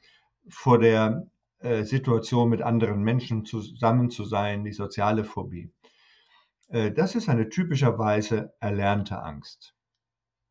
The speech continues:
Ja, da hab ich, äh, Vorbilder gehabt, äh, oder eben Erfahrungen damit gemacht. Äh, das ist ja auch die Form des Lernens. Die phobische Angst ist ja die Angstform, in der man am,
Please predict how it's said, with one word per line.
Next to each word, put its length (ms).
Ja, 220
da 360
hab 160
ich, 240
äh, 140
Vorbilder 800
gehabt, 640
äh, 420
oder 760
eben 260
Erfahrungen 640
damit 280
gemacht. 360
Äh, 120
das 180
ist 40
ja 100
auch 100
die 100
Form 260
des 140
Lernens. 420
Die 80
phobische 520
Angst 360
ist 120
ja 120
die 520
Angstform, 920
in 80
der 100
man 180
am, 380